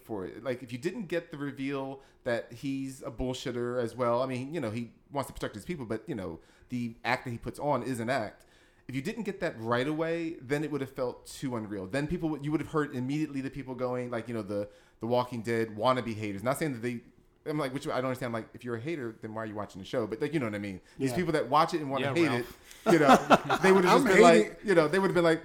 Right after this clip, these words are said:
Speaker 1: "Oh, he's got a tiger. This is so ridiculous. And he's a ki-, oh, he talks like he's from Shakespeare." You know, like, it's like, no, there's a reason for all of this, you know?
Speaker 2: Uh,
Speaker 4: Listen,
Speaker 2: yeah, go ahead.
Speaker 4: hipster Tom.
Speaker 2: Oh, here
Speaker 4: I,
Speaker 2: we go.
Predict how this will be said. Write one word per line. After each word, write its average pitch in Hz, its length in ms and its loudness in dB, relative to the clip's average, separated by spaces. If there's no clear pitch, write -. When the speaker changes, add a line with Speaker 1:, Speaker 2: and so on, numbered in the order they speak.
Speaker 1:
"Oh, 254 140 2
he's 180 100 0
got 214 140 0
a 208 60 0
tiger. 233 280 0
This 208 160 0
is 190 80 -4
so 254 260 0
ridiculous. 190 640 -2
And 196 80 -2
he's 233 140 0
a - 80 -4
ki-, - 180 -6
oh, 233 140 2
he 208 100 0
talks 226 300 -2
like 208 80 -6
he's 196 120 -12
from 196 100 -6
Shakespeare." 208 520 -4
You 180 140 -2
know, 127 140 0
like, 135 240 -4
it's - 120 -14
like, 139 160 -10
no, 123 180 0
there's 107 160 -4
a 117 60 -6
reason 117 480 -4
for - 140 -12
all 101 160 -4
of 80 100 -12
this, - 260 -16
you 101 120 -10
know? 82 120 -12
Speaker 2:
Uh, 180 80 -4
Speaker 4:
Listen, 127 380 -4
Speaker 2:
yeah, 120 100 -8
go 117 120 -14
ahead. 113 220 -14
Speaker 4:
hipster - 460 -6
Tom. 92 420 -10
Speaker 2:
Oh, 131 220 -2
here 151 120 4
Speaker 4:
I, 143 80 6
Speaker 2:
we 127 80 0
go. 113 160 -8